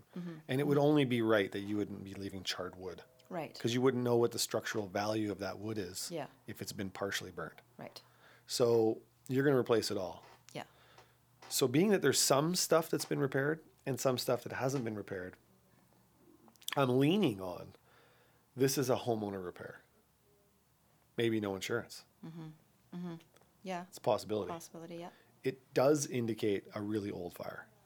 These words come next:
Speaker 2: because the wood that has been replaced still has date stamps on it from way back.
Speaker 1: Right.
Speaker 2: So what do we disclose? Now that we, now we have this theory,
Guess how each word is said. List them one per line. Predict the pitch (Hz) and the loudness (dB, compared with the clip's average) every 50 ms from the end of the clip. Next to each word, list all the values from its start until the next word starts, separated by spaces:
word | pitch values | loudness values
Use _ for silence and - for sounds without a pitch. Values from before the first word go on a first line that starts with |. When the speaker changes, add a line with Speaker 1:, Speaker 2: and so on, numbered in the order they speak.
| _ _ _ _ - | _ _ _ _ -14
Speaker 2:
because | 104 - 113 104 92 95 | -6 -4 -2 -2 -2 -4
the | 101 98 | -6 -4
wood | 98 113 123 113 | 0 0 2 2
that | 110 104 - - | 0 -2 -2 -4
has | - 120 120 120 113 | -2 0 2 2 2
been | 107 107 101 | 0 -2 -4
replaced | 95 - - 95 92 90 - - - - - _ - - - - - - - - _ _ _ _ _ _ _ - | -4 -6 -6 -6 -6 -6 -6 -8 -8 -10 -14 _ -20 -20 -20 -20 -20 -20 -20 -20 _ _ _ _ _ _ _ -10
still | - - - 117 107 | -10 -4 -2 0 0
has | 92 - | 0 -2
date | - 101 101 101 - | -2 -4 -4 -4 -4
stamps | - 85 82 82 - 90 | -6 -6 -6 -8 -8 -10
on | 82 80 | -10 -10
it | 80 | -12
from | - 90 85 | -14 -14 -14
way | 85 85 | -14 -12
back. | 82 82 78 69 67 - - - _ _ _ _ _ _ _ _ | -10 -8 -8 -8 -10 -12 -18 -20 _ _ _ _ _ _ _ _
Speaker 1:
Right. | - 139 - - - - _ _ _ _ _ _ _ _ _ _ _ _ _ - - - | -16 -16 -14 -16 -18 -20 _ _ _ _ _ _ _ _ _ _ _ _ _ -18 -18 -10
Speaker 2:
So | - - - 123 113 110 107 110 - - - - - - - - - - _ _ _ _ _ _ _ _ _ _ _ _ _ _ _ _ _ _ _ _ _ _ _ _ _ _ _ _ _ _ _ _ _ _ _ _ _ _ _ _ _ _ | -6 -2 2 4 6 6 4 2 0 -8 -20 -20 -20 -20 -20 -20 -20 -20 _ _ _ _ _ _ _ _ _ _ _ _ _ _ _ _ _ _ _ _ _ _ _ _ _ _ _ _ _ _ _ _ _ _ _ _ _ _ _ _ _ _
what | - 170 139 143 143 | -6 2 4 6 6
do | 147 | 8
we | 143 151 156 | 6 6 6
disclose? | 151 175 - - - 101 82 - - - - - - - | 6 4 4 4 2 2 0 0 -4 -8 -8 -10 -4 2
Now | 135 131 147 | 6 6 8
that | 160 175 | 8 8
we, | 156 151 143 143 - - - _ _ _ | 6 6 4 2 0 -6 -16 _ _ _
now | - 127 127 135 | 2 4 4 4
we | 135 131 120 | 4 2 2
have | 117 135 120 101 | 2 2 2 2
this | 104 98 - | 0 -2 -2
theory, | - - 113 123 139 107 - - - | 0 0 0 0 0 -2 -6 -10 -14